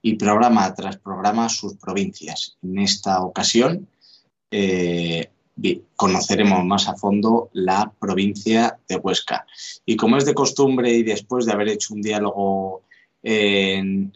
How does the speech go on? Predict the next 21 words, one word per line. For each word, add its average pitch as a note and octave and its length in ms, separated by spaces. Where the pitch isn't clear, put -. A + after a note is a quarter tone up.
en G#2 280
el G2 300
cual C3 440
no G#2 520
os - 140
tenemos G2+ 360
acostumbrados G2 680
antes F2+ 260
de F#2 80
iniciar F#2 460
el, D#2+ 760
el F2 140
programa F#2 600
o F2 60
la E2+ 140
sección F#2 420
La F2+ 80
Voz F2 240
de F2+ 80
los F2 140
Pueblos, G2+ 440